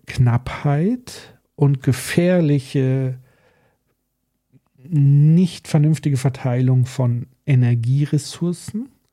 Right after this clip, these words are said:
Wir haben keinerlei große politische Initiative,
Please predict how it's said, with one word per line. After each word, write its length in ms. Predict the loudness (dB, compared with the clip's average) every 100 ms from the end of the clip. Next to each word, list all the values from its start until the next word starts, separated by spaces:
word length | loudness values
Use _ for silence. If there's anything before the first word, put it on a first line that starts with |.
| _ _ _ _ _ _ 0
Wir 240 | 0 2
haben 400 | 2 4 2 0 _ -12
keinerlei 1080 | -10 -6 -2 2 2 2 2 -2 -4 -6 -10 _ -2
große 540 | 0 2 0 0 -4
politische 560 | -2 0 0 -2 -4 -2
Initiative, 1000 | 0 0 0 -2 -4 -4 0 0 0 -2